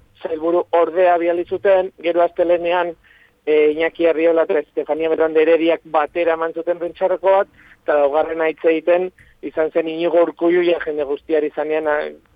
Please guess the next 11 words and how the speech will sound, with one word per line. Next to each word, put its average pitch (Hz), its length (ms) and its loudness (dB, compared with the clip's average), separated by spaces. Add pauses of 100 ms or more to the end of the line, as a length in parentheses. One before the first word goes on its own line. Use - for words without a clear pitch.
(160)
erantzun 147 400 -6
eske, 180 400 0 (400)
eta 143 180 -4
Iñigo 143 300 -2
Urkulluk 147 440 -4
eman 135 240 -4
zuen 147 220 -2
berrogei 131 400 -2
minutuko 135 520 -2
hitzaldian, 147 540 -2
ez 135 120 -4